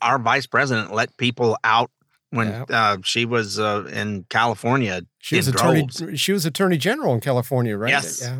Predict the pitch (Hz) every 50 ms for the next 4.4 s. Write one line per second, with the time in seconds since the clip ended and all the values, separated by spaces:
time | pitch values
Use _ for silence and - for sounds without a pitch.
0 | 139 123 - 98 92 92 95 92 98 95 92 87 82 87 98 104 110 120 120 120
1 | 123 123 117 107 - 123 104 - 117 113 110 113 113 113 113 117 - 107 107 107
2 | 110 117 117 113 110 113 107 - - 127 127 135 127 - 127 - 135 123 117 -
3 | - 135 123 123 120 117 120 113 113 104 - 120 107 - - 110 95 104 101 95
4 | 92 90 92 - - - - -